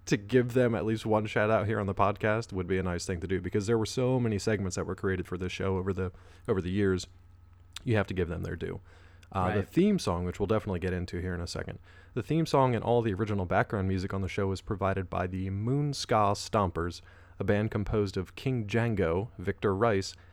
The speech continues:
Speaker 1: and members of the Toasters and the New York Ska Jazz Ensemble. Uh, the
Speaker 2: So
Speaker 1: music in this
Speaker 2: good.
Speaker 1: thing was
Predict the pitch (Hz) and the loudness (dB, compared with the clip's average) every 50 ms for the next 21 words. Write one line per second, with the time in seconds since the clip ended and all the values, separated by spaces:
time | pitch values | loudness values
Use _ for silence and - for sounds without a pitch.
0 | - - - 107 101 101 101 101 95 98 90 87 95 92 90 - - 113 95 - | -18 -8 -2 0 2 2 2 2 2 0 0 2 0 0 -2 -4 -8 -8 -6 -2
1 | - 131 135 127 - 151 143 143 143 - - 95 95 95 101 110 123 127 123 120 | -2 -2 -2 0 0 -2 -2 -2 -2 -2 -2 0 0 0 0 0 2 2 2 2
2 | 117 - - - - 107 101 98 98 92 92 95 90 87 85 85 - - 92 95 | 2 -2 -6 -4 0 2 2 2 2 0 0 -2 0 0 -2 -4 -4 -6 -6 -6
3 | 87 85 - - - 90 - 90 - - - - - - - - - - - - | -6 -6 -8 -6 -6 -6 -6 -6 -8 -10 -12 -12 -14 -18 -20 -20 -20 -20 -20 -20
4 | - - - - - 90 85 85 82 107 107 104 110 120 156 196 175 165 127 110 | -20 -20 -14 -6 -4 -2 -2 -2 -2 -4 -4 0 2 4 4 4 4 2 2 2
5 | 95 92 90 92 101 104 90 85 82 82 82 85 85 85 82 80 - - - | 2 2 0 -2 -2 -4 -4 -4 -4 -4 -4 -4 -4 -4 -4 -6 -10 -12 -12